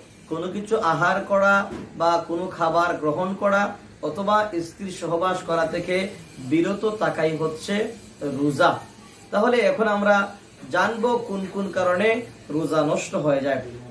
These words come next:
এক নাম্বার, যদি কেহ দিনের বেলা অর্থাৎ সুবহ সাদেক থেকে শুরু করে সূর্য অস্ত যাওয়ার আগ পর্যন্ত যদি কেহ স্ত্রী সহবাস করে তাহলে তার রোজা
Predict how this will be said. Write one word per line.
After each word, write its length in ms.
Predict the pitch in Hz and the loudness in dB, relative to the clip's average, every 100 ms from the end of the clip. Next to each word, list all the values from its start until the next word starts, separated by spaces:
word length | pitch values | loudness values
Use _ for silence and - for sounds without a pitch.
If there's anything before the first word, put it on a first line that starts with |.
| - | 0
এক 260 | 196 233 220 | 2 2 2
নাম্বার, 440 | 226 208 185 202 247 - - - 127 | 2 4 4 4 2 -6 -18 -20 -14
যদি 240 | 127 220 240 | -6 -4 -4
কেহ 480 | 214 226 233 247 247 - - - - | 0 2 2 2 0 -2 -16 -16 -6
দিনের 360 | 208 220 196 | 0 2 4
বেলা 200 | 170 170 | 4 4
অর্থাৎ 440 | 196 202 - 233 220 | 4 2 0 -2 -2
সুবহ 360 | - 180 214 | -4 0 0
সাদেক 340 | 202 185 190 214 - | 2 0 0 -4 -4
থেকে 220 | 214 208 | -6 -6
শুরু 280 | - 175 185 | -6 -4 -2
করে 280 | 165 143 - - - - - | 0 0 -2 -10 -20 -18 -6
সূর্য 320 | 185 196 185 | -2 -2 2
অস্ত 600 | 233 190 170 160 - 202 | 4 4 2 -2 -4 -2
যাওয়ার 340 | 185 185 196 190 - | 2 4 4 2 0
আগ 180 | 156 151 - | -2 -2 0
পর্যন্ত 460 | 170 165 208 208 214 | 0 0 -6 -6 -6
যদি 300 | 175 175 170 | -6 -4 -2
কেহ 200 | 170 170 202 - 170 | -2 0 0 -2 -4
স্ত্রী 300 | - 208 190 | -4 -8 -6
সহবাস 580 | - 156 175 151 131 | 0 2 2 2 0
করে 320 | - 151 233 - - - | -2 2 2 0 -12 -12
তাহলে 320 | - 208 220 196 | -2 2 2 0
তার 260 | 175 165 | 0 0
রোজা 420 | 151 151 175 220 | 2 0 2 2